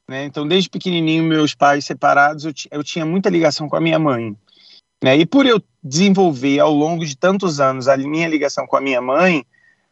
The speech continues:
falar com a minha mãe era mais fácil do que falar com meu pai,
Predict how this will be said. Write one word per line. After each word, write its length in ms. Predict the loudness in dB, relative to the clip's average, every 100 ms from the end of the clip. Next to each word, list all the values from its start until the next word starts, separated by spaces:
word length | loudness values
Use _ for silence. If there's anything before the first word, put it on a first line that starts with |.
| _ -8
falar 500 | 0 0 2 0 -2
com 220 | -8 -8
a 80 | -10
minha 280 | -10 -10
mãe 340 | -10 -10 -8 -6
era 180 | -4 -2
mais 240 | -2 -4
fácil 680 | 0 4 4 2 -10 -18 -14
do 120 | -14
que 120 | -10
falar 320 | -2 2 2
com 120 | -2 -8
meu 220 | -6 -4
pai, 400 | 0 0 -2